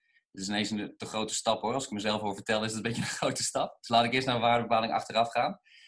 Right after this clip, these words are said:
Ehm, eigenlijk ga je eerst puzzelen naar wa-, wat is je bedoeling. Dat werkt het makkelijkste, die eerste stap. Want als je alleen aan knie, ik wil van mijn knieklachten af. En ja, hoeveel waarde geef je daarvoor? Dat is heel moeilijk in te schatten.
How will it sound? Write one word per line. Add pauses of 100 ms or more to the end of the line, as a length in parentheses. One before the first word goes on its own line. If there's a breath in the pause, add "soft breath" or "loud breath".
(260 loud breath)
Ehm, (300)
eigenlijk
ga
je
eerst
puzzelen
naar
wa-,
wat
is
je
bedoeling.
Dat
werkt
het
makkelijkste,
die
eerste
stap.
Want
als
je
alleen
aan
knie, (100)
ik
wil
van
mijn
knieklachten
af. (500 soft breath)
En
ja,
hoeveel
waarde
geef
je
daarvoor?
Dat
is
heel
moeilijk
in
te
schatten.